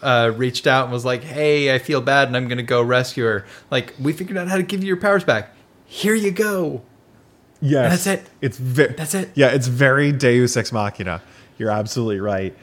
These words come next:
Speaker 2: She just gets them apropos of nothing in the middle of a moment where she needs them.
Speaker 1: Yep.
Speaker 2: And it's stupid. Um, so now Mera has her powers back. She's fighting Hyla. Aquaman's fighting Kandor.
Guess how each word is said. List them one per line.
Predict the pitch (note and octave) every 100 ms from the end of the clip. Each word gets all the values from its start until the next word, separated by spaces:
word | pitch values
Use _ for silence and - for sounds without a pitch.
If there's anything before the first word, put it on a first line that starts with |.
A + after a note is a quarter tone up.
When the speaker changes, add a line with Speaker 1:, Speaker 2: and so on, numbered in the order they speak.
| -
Speaker 2:
She | - -
just | A#2+ B2 -
gets | C3 B2+
them | - B2
apropos | A#2+ B2 C#3 B2+ C3
of | B2+ A#2
nothing | A#2 A2 A#2 A2
in | G2 G#2+
the | G2
middle | G2 G#2+ A2+
of | G#2
a |
moment | G2+ G2+ G2+
where | G#2+
she | G2+ G#2+
needs | F#2+ F#2 -
them. | F#2+ F#2 F2+ - _ -
Speaker 1:
Yep. | A2 - _ -
Speaker 2:
And | G#2+ G2+ F#2+ F#2+ F2+ - - _ _
it's | B2+ A2+ G2 - - - _ _ _ _ _ _
stupid. | - - - - - - - - - - D#3+ - _ - - - _ _
Um, | - A2+ A2+ A2 G#2+ G#2 A2 _ -
so | A#2+
now | A#2 C#3
Mera | D3 C#3 B2
has | A#2+ A2
her | C3
powers | B2 A2 G2 F#2+
back. | F#2+ F#2
She's | - -
fighting | A2 G2+ F#2+
Hyla. | G2 F#2+ F#2 F#2 F2+ F#2+
Aquaman's | G2 F#2+ -
fighting | F#2+ F2+
Kandor. | F2 F2+ E2+ F2+